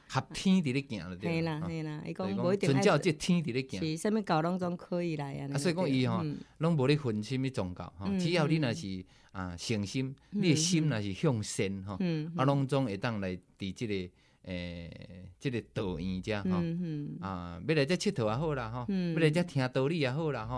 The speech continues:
Speaker 2: 要去遐大嘛会用的吼。
Speaker 1: 要来遮大会用的啦吼，
Speaker 2: 嘿。
Speaker 1: 要来布施也会用的吼。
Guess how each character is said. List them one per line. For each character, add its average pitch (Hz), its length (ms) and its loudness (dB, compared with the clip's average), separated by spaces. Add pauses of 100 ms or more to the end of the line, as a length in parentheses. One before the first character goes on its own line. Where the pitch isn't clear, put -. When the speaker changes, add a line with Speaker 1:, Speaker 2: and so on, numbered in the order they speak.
Speaker 2:
要 196 60 0
去 - 0 -
遐 196 180 2
大 180 180 2
嘛 156 100 2
会 147 140 0
用 156 80 0
的 180 60 6
吼。 - 0 -
Speaker 1:
要 185 80 8
来 - 20 6
遮 175 220 4
大 110 240 4
会 117 220 0
用 120 120 0
的 117 120 -4
啦 101 120 -6
吼， 110 140 -4
Speaker 2:
嘿。 156 240 -2
Speaker 1:
要 185 80 2
来 175 80 4
布 165 240 4
施 151 160 0
也 160 120 4
会 104 200 0
用 104 120 -2
的 214 100 0
吼。 214 100 -6